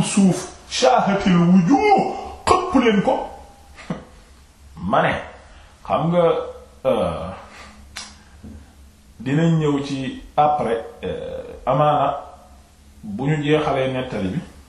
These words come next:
ba dugg ci Awtaas, ndax Awtaas dafa takkaloog affaire bi. Peut-être que même ak Taïf fois, peut-être ñu boole yooyu yépp après daal di xool li nga xam ne moom lañuy jàng ci biir.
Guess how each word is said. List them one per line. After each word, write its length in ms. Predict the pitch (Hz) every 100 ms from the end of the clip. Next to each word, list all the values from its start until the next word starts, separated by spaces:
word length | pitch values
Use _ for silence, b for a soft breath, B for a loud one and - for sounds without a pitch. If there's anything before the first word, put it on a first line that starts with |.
| - - - - - - - - - - - - - - - -
ba 160 | 95 143
dugg 240 | 147 139
ci 80 | 127 -
Awtaas, 500 | 123 120 113 98 -
ndax 160 | 113 -
Awtaas 460 | 170 135 - 165 -
dafa 200 | 180 175
takkaloog 500 | 165 - 139 - 156
affaire 260 | 139 113 -
bi. 80 | - - - - - - - - - - - - - - B B B B B
Peut-être 340 | 196 - - -
que 60 | 190
même 280 | 202 254
ak 200 | - - -
Taïf 300 | 165 135 135
fois, 340 | - - - - - - - - - - B B B -
peut-être 280 | 196 233 214
ñu 100 | 190
boole 360 | 165 196 185
yooyu 380 | 180 170 170 170
yépp 640 | 202 226 233 247 247 - 165
après 340 | 165 185 180
daal 280 | 160 165 160
di 60 | 165
xool 420 | 165 165 170 151
li 80 | 165
nga 100 | 175
xam 200 | 156 165
ne 80 | 165
moom 220 | 165 165
lañuy 260 | 156 151 151
jàng 300 | 143 143 135
ci 120 | 123
biir. 220 | 110 92